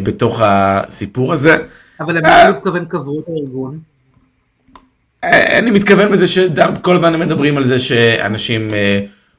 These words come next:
Speaker 1: חושבים אולי על לעזוב, ללכת למקום אחר שהוא כאילו יותר טוב. אה, אתה יודע, כל ה-bidding war of, אה,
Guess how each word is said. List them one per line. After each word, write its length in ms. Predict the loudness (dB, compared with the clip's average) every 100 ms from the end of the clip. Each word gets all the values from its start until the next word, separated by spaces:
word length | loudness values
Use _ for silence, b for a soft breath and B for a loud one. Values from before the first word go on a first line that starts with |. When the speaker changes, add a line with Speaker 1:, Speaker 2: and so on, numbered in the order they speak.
| _
Speaker 1:
חושבים 460 | -8 -6 -2 -2 0
אולי 260 | 2 4
על 80 | 6
לעזוב, 720 | 6 6 4 0 -2 -4 -10 -16 _ _ _ _ _
ללכת 340 | -6 -6 -4 -6
למקום 380 | -6 -6 -8 -8
אחר 340 | -6 -6 -6
שהוא 240 | -6 -8
כאילו 220 | -8 -6 -6
יותר 300 | -2 -2 -2
טוב. 460 | -2 -2 -2 -6 -12 _ _ _ _ _
אה, 60 | 2 4 6 6 6 6
אתה 80 | 6
יודע, 100 | 4
כל 240 | 4 0 2
ה-bidding 480 | 2 0 -2 -2
war 420 | -4 -4 -2 -2 -4
of, 200 | -4 2
אה, 160 | 2